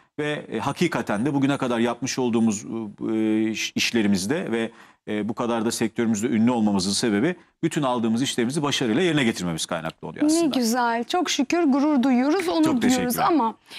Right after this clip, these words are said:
Speaker 2: şöyle diyorum, yani şu anda bizi izleyen mutlaka anneler, babalar, gençler var.
Speaker 1: Evet.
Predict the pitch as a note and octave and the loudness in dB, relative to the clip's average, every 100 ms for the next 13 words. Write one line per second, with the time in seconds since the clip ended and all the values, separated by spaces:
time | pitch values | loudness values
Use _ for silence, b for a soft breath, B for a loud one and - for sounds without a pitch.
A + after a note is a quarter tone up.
0 | B - B4 D#4 C4 B3+ B3+ C#4 A4 G4+ | B -6 0 2 4 2 2 0 2 2
1 | G4+ G4 F4 E4 E4 F4+ C#4+ E4+ F4+ A4 | 2 2 2 2 2 2 2 2 0 -2
2 | - D4 - D#4+ F#4 B B - G4+ G#4 | -2 -4 0 0 0 B B -2 0 2
3 | F#4 F4 E4+ D#4+ G#4 F#4+ G4 G#4 F#4 C#4 | 2 2 2 2 2 0 0 0 0 2
4 | D4 D4+ - G4+ F4+ A#3 A#3+ F3+ - | 2 2 0 2 2 2 0 -4 -4